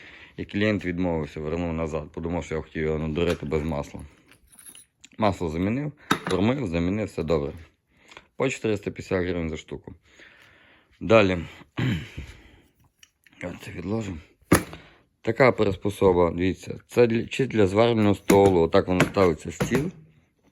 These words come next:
Бачите? І тут такий ексцентрик. Нажимаєте. О, бачите? І це опускається, як зажим якийсь.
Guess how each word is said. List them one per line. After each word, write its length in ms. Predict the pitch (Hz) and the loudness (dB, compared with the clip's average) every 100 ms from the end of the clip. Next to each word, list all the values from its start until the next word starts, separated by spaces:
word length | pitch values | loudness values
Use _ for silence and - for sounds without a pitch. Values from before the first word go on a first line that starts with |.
| _ _ | _ _
Бачите? 480 | - - - - - - _ _ _ - - - _ _ - - - - | -8 -6 -6 -10 -18 -20 _ _ _ -20 -20 -20 _ _ 2 4 4 0
І 40 | - | -2
тут 180 | - - | -4 -4
такий 200 | - 104 | 0 0
ексцентрик. 600 | - - 95 82 85 - - - - - - _ - - - - _ - - _ - - - - _ | 0 2 4 4 -2 -10 -14 -16 -16 -20 -20 _ -16 -14 -14 -16 _ -14 -14 _ -20 -20 -20 -20 _
Нажимаєте. 520 | 87 80 92 - - - - - - - | -10 -6 -6 -6 -8 -18 -20 -20 -18 -12
О, 200 | - 82 87 _ _ | -8 -8 -8 _ _
бачите? 320 | 90 - - - - _ - - - - _ - - - - - - | -8 -8 -16 -20 -20 _ -4 -4 -6 -14 _ -16 -12 -10 -6 -6 -6
І 20 | |
це 180 | - 113 | 0 0
опускається, 680 | 110 - - 92 85 78 95 | -2 -4 2 4 4 2 0
як 80 | 90 | 2
зажим 380 | 90 101 104 | 2 4 4
якийсь. 380 | 82 - 76 - | 4 -2 -10 -12